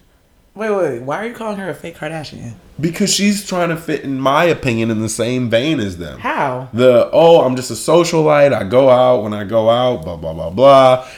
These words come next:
Speaker 2: And now she's trying to fake act. Have you seen this woman act?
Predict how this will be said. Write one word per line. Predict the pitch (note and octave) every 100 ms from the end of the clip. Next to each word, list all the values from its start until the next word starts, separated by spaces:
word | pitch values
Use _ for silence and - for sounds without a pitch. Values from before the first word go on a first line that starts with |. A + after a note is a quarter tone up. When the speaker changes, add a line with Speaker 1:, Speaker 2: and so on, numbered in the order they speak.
| -
Speaker 2:
And | A#2+ A#2
now | B2 C#3+ D3+
she's | D#3 C3
trying | - C3
to | B2
fake | - B2 A#2 -
act. | A2+ G#2 - - - _
Have | A#2 A#2
you | D#3+
seen | D#3+ D3+ C#3+
this | C#3
woman | C3+ C3+ B2+
act? | G#2+ B2+ B2 -